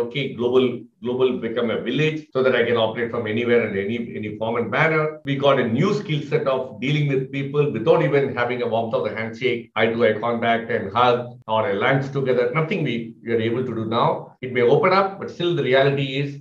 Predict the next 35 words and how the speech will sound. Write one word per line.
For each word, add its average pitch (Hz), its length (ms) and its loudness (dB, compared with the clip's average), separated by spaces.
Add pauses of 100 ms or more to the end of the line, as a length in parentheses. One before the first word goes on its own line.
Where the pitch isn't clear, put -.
this 131 260 -2
new 156 240 6
norm, 131 600 4
you 120 80 -8
know, 131 200 -2
how 127 280 2
things 117 400 -4
in 107 240 -10
the 107 100 -2
digital 113 380 -4
world 104 160 -2
we 95 80 -6
can 95 200 -8
get 104 120 -6
it 110 140 -8
done. - 360 -4
And 135 120 -2
lastly, 185 720 2
the 143 120 2
digital 170 280 4
world 156 240 6
opens 151 360 0
up - 340 -4
fantastic 196 640 -4
opportunity 139 540 0
to 127 40 0
build 127 360 2
on - 240 0
it. - 180 -20
You 113 80 -6
know, 117 100 2
there 110 120 2
are 101 100 0
a 101 80 -2
lot 139 140 4